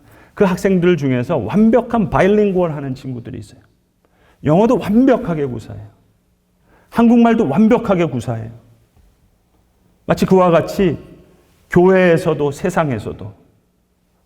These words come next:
바이링구얼, 퍼펙트 바이링구얼. 교회에서 열심히 기도해요. 말씀 묵상해요. 세상에서도 통하는 거예요. 다니엘과 하나냐와 미사엘과 아사라처럼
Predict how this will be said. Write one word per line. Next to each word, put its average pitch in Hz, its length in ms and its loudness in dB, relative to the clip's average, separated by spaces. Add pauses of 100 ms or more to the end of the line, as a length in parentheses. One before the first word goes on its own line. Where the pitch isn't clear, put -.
(180)
바이링구얼, 160 640 0 (560)
퍼펙트 262 380 0
바이링구얼. 139 520 -2 (920)
교회에서 233 260 4
열심히 208 400 2
기도해요. 170 460 0
말씀 165 320 -2
묵상해요. 147 640 -4 (1700)
세상에서도 240 1040 0 (240)
통하는 202 480 2
거예요. 113 240 -8 (760)
다니엘과 208 600 4
하나냐와 190 480 2
미사엘과 156 600 2
아사라처럼 139 640 -2